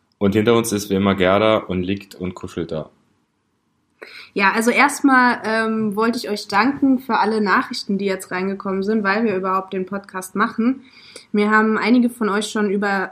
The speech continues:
Speaker 2: Instagram geschrieben und meinten so, „Ja, voll die coole Idee“, haben mir auch schon ein paar Themenideen geschickt, die wir auf jeden Fall auch aufnehmen werden.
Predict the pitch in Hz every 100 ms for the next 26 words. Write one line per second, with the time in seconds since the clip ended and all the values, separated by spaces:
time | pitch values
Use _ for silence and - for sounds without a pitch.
0 | - - 233 240 240 226 214 214 214 -
1 | 254 247 220 202 196 220 214 196 196 220
2 | 233 240 220 214 - 240 185 185 233 254
3 | 233 220 196 196 - 208 202 202 202 202
4 | 233 226 196 208 226 226 226 - 247 -
5 | 208 196 185 196 214 214 214 214 202 202
6 | - 190 196 - _ _ - 233 - 226
7 | 226 220 - _ _ 202 214 214 214 214
8 | 214